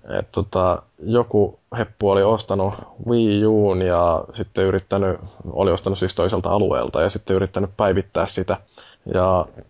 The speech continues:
ö, huomannut sitten, että siihen ei suostukaan asentumaan se paikallinen firmware, joka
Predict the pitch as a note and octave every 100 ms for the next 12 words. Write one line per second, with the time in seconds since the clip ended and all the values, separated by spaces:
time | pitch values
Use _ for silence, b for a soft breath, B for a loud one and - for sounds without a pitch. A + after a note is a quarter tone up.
0 | _ B1 C#2 D#2 G#2 B B B A#2 G#2+
1 | G#2 G#2 G#2 G2+ G2+ F#2 F#2 - G2 F#2
2 | - - G#2+ A2+ G#2 G#2+ A2+ - - G#2+
3 | A2+ A2+ F#2 G2 G2 G2 G2 F#2+ - -
4 | - A#2 A2+ G2+ F2 F2+ F2 F2+ - _
5 | - - G#2+ G2+ F#2+ F#2 F#2 F2+ B B
6 | - - F2+ F#2+ F#2 - F2 F2